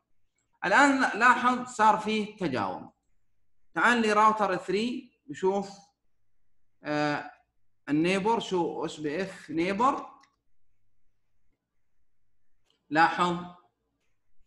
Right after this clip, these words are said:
الآن صار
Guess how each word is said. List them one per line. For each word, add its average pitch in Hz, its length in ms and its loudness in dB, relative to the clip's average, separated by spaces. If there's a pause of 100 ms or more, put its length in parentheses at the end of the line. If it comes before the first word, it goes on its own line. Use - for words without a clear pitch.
(1080)
الآن 175 640 4
صار 180 680 4